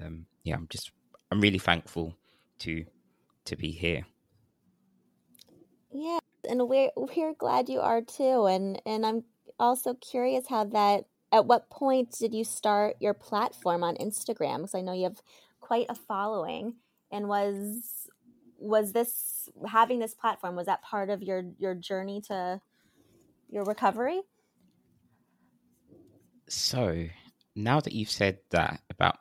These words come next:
Speaker 1: my journey
Speaker 2: Mm-hmm.
Speaker 1: to recovery, I would say yes, 'cause I've actually never thought of it like that. So I started
Speaker 2: Mm-hmm.
Speaker 1: my, my profile October two thousand and eighteen, 'cause I
Speaker 2: Okay.
Speaker 1: realized actually I've been living with type one for,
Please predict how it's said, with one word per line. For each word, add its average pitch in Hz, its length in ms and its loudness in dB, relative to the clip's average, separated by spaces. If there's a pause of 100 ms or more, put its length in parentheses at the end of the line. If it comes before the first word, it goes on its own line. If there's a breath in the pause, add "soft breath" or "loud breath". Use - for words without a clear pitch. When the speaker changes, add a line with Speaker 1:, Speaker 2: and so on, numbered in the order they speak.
(100)
Speaker 1:
my 85 140 0
journey 87 340 2
Speaker 2:
Mm-hmm. 98 80 -6
Speaker 1:
to 85 120 -8
recovery, 82 720 -4 (360 loud breath)
I 101 100 10
would 107 160 6
say 127 140 4
yes, 101 540 6
'cause 90 180 6
I've 101 140 12
actually - 240 6
never 92 180 0
thought - 280 0
of - 100 -8
it - 120 -8
like 80 220 -6
that. - 200 -4 (100)
So 101 200 6
I 101 60 12
started 120 500 6
Speaker 2:
Mm-hmm. 101 180 -6 (360 loud breath)
Speaker 1:
my, 90 560 4 (120)
my 87 140 -4
profile 85 640 -4 (1000)
October - 540 -4
two - 180 -8
thousand 78 540 -6
and 78 280 -6 (140)
eighteen, 82 560 -6 (520 loud breath)
'cause - 100 -10
I 82 80 0
Speaker 2:
Okay. 85 140 0
Speaker 1:
realized 165 340 -2
actually 80 500 -12
I've 80 120 -12
been 80 140 -4
living 78 220 -6
with 80 140 -10
type - 360 -6
one 78 200 -6
for, 73 420 -10